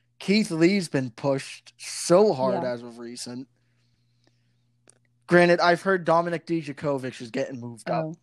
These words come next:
Speaker 1: to
Speaker 2: yeah, I
Speaker 1: Raw.
Speaker 2: heard that before.
Speaker 1: Um, yeah, I was, I was reading up on that earlier today. So, R I P to D-, Dijakovic's career.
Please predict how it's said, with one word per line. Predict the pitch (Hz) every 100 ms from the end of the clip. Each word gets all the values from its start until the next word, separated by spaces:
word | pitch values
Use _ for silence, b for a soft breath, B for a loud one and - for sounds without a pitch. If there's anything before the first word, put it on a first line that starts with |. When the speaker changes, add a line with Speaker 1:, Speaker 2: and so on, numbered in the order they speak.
| _ _ -
Speaker 1:
to | 175
Speaker 2:
yeah, |
I | 123
Speaker 1:
Raw. | 120 113
Speaker 2:
heard | 147 -
that | -
before. | _ 156 147 _ _ _ _ _ _ _ _ _ _ _ _ _ _ _ _ _ _ _ _ _ _ _ _ -
Speaker 1:
Um, | 147 127 117 120 113 123 _ -
yeah, | 143 123
I | 127 131
was, | 127 120 -
I | 135
was | 123 120
reading | 135 127
up | 127 -
on | 123 120
that | 117 120
earlier | 120 120 120 113
today. | - 117 117 113
So, | - 123 117 117 _ _ _ _ -
R | 151 139
I | 139 135
P | - 139 135
to | - 131 127 123
D-, | 113 135 110 _ -
Dijakovic's | 131 127 - 135 127 135 -
career. | - 131 131 131 123